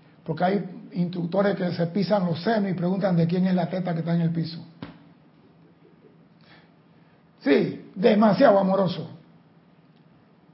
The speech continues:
Yo no sé, a mí nunca me gustó los profesores en la escuela que eran demasiado amorosos. Porque yo decía, ellos no enseñan nada. Ese profesor que era cruel, que llegaba y decía, "Guarden todo.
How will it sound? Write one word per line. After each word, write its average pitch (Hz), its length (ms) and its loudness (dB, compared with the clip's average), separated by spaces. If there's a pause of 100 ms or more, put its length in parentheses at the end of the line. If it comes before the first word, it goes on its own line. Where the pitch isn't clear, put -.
Yo 226 100 4
no 226 100 4
sé, 208 140 2
a 170 60 2
mí 202 100 2
nunca 226 260 0
me 180 140 -2
gustó 185 460 2
los 175 160 2
profesores 175 460 0
en 165 80 2
la 151 60 -2
escuela 180 320 -2
que 175 60 0
eran 175 140 0
demasiado 165 360 0
amorosos. 143 400 -4 (840)
Porque 170 200 -6
yo 185 60 -2
decía, 175 280 -2
ellos 170 140 2
no 175 60 -2
enseñan 160 420 -4
nada. 147 200 -10 (1000)
Ese 190 260 -2
profesor 165 400 0
que 175 100 -4
era 170 240 -2
cruel, 170 440 2
que 170 100 0
llegaba 165 280 0
y 160 40 2
decía, 170 200 0
"Guarden 202 440 4
todo. 196 520 6